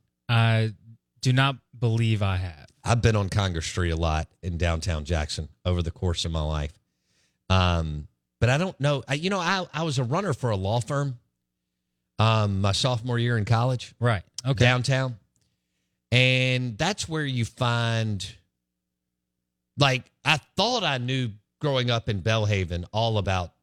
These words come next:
Speaker 2: downtown.
Speaker 1: Yeah.
Speaker 2: Okay. But then when you're a runner for a law firm, you, you, you know, you find out all the places. Because what do you do as a runner? You go get lunch for everybody, right?
Speaker 1: Oh, okay.
Speaker 2: I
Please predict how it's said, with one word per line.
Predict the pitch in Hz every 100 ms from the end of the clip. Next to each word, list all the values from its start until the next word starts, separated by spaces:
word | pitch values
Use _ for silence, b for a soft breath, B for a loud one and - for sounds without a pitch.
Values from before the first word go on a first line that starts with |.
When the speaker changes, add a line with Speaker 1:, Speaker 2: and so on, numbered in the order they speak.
| _ _ -
Speaker 2:
downtown. | 92 87 85 87 71 - _ _ _
Speaker 1:
Yeah. | 123 113
Speaker 2:
Okay. | 104 104
But | 87 117 131
then | 139
when | 135 131
you're | 135
a | 123
runner | 123 196 202
for | - 143
a | 110
law | 110 127
firm, | - 107 98 90 87
you, | 101 117 - _ _ _ _ _ -
you, | 120 156 147 _ _ _ _ _ -
you | 123
know, | 180 160 123
you | 131
find | - 151 139
out | 113 107
all | 113 127 120
the | 92
places. | 107 80 71 120 - - _ _ _ _ _ -
Because | 135 156 120 -
what | 113 160
do | 143
you | 123
do | 139 113
as | 110
a |
runner? | 104 117 - - _ _ _ _ _ _ _ _ _
You | 113
go | 123
get | 123 101
lunch | 156 135 -
for | 90
everybody, | 90 73 76 64 - _ _ -
right? | 110 147 - 120
Speaker 1:
Oh, | 127 147
okay. | 135 117
Speaker 2:
I | 113